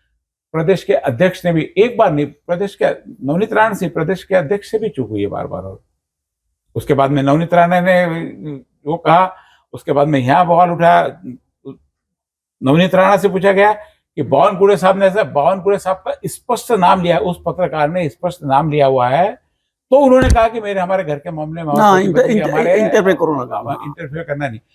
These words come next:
Speaker 1: निश्चित रूप से कहा उन्होंने उनको, इनको बावनकुळे साहब को। अब बाद में स्पष्टीकरण क्या होता है, स्पष्टीकरण होना और एक बात रखना, स्पष्टीकरण
Speaker 2: नहीं, नहीं,
Speaker 1: क्या
Speaker 2: ये
Speaker 1: होता है, एक, एक अपने भाई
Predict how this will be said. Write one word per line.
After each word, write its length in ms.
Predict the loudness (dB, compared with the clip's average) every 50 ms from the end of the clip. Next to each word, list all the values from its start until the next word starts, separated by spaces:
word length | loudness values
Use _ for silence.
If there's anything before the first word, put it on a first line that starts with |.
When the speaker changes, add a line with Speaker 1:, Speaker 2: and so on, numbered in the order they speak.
| _ _ -2
Speaker 1:
निश्चित 300 | 0 0 2 2 2 2
रूप 120 | 2 0 0
से 120 | 0 0
कहा 280 | 2 2 2 2 4 2
उन्होंने 440 | 2 2 0 0 2 4 4 4
उनको, 480 | 4 2 -2 -6 -8 -8 -6 -2 -2 -2
इनको 520 | -2 -2 -4 -6 -6 -2 2 2 2 2
बावनकुळे 580 | 0 -4 -8 -4 0 0 0 0 0 0 0 0
साहब 220 | 2 2 0 0
को। 140 | -2 -6 -8 -10 _ _ _ _ _ -4
अब 80 | -4
बाद 400 | -2 -2 0 0 2 2 2 2
में 180 | 2 2 0 0 -2
स्पष्टीकरण 680 | -10 -14 -14 _ -14 -14 -12 -12 -12 -10 -8 -8 -8 -8
क्या 140 | -8 -8
होता 220 | -10 -8 -8 -10 -10
है, 100 | -10 -10 -12
स्पष्टीकरण 640 | -14 -12 _ -12 -12 -8 -8 -6 -2 0 0 0 0
होना 200 | 0 2 2 2
और 140 | 2 2 2
एक 140 | 0 -2 -2
बात 240 | -2 -2 -2 -2 -4
रखना, 360 | -8 -10 -10 -12 -18 -20 -20 _ _ _ _ _ _ _ _ _ -10
स्पष्टीकरण 380 | -10 -4 0 2 2 4 4
Speaker 2:
नहीं, 100 | 4 4
नहीं, 160 | 2 2 2 2
Speaker 1:
क्या 100 | 4 4
Speaker 2:
ये 60 | 4
Speaker 1:
होता 140 | 4 2 0
है, 100 | 0 0
एक, 280 | 0 -2 -2 -2 -6 -8 -8 _ _ _ _ -4 -2 -2 -2
एक 180 | -2 -2 -2
अपने 320 | -2 -2 -2 -2 -2 -2 -2
भाई 500 | -4 -6 -10 -8 -4 -2 -2 -2 -4